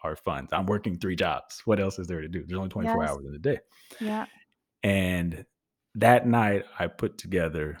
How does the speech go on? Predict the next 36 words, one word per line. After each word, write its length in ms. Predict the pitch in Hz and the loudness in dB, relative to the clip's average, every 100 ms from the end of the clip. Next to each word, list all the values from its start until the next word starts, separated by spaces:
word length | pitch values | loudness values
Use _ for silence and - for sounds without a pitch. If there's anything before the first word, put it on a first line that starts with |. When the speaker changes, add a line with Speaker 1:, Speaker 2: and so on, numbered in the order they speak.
| - | -8
Speaker 1:
my 240 | 85 78 | -6 -4
debt-free 480 | 73 80 - - - | -2 -4 -4 -6 -8
plan. 400 | - - - - - | -8 -10 -10 -14 -10
I, 140 | 76 80 | -8 -4
I 80 | 82 | -6
told 240 | - 104 98 | 0 0 2
myself 340 | 90 - 85 | 0 -2 -2
I'll 160 | 78 78 | -2 -2
never 580 | 78 87 87 80 69 - _ | -2 -2 -2 -4 -8 -10 _
put 160 | 76 - | -10 -8
myself 320 | 73 - 73 | -10 -8 -10
in 60 | - | -10
this 100 | - | -16
position 460 | - 71 65 - - | -16 -14 -12 -10 -12
again, 240 | 69 65 | -12 -6
which 180 | 80 80 | -6 -4
is 80 | 85 | 0
ultimately, 580 | 104 - 85 80 76 | 0 0 -4 -2 -2
I 60 | 65 | -4
started 300 | - 73 69 | -2 -2 2
living 380 | 107 117 92 82 | 4 4 2 2
debt-free 360 | 90 - 87 | -2 -2 -2
or 80 | 76 | -2
die 220 | 76 73 | 0 -2
trying, 460 | - 101 95 78 76 | -2 -2 -2 -2 -4
but 180 | 76 67 _ | -6 -8 _
that's 220 | 85 - | -4 -2
what 120 | 78 | -4
it 80 | 65 | -6
became. 360 | 65 - 117 78 | -8 -8 -8 -8
It's 100 | - | -8
like, 140 | 73 | -8
it's 100 | - | -6
not 180 | 78 82 | -6 -2
debt-free 480 | 87 82 - 85 80 | -2 -2 -6 -4 -4
into 200 | 73 - | -6 -12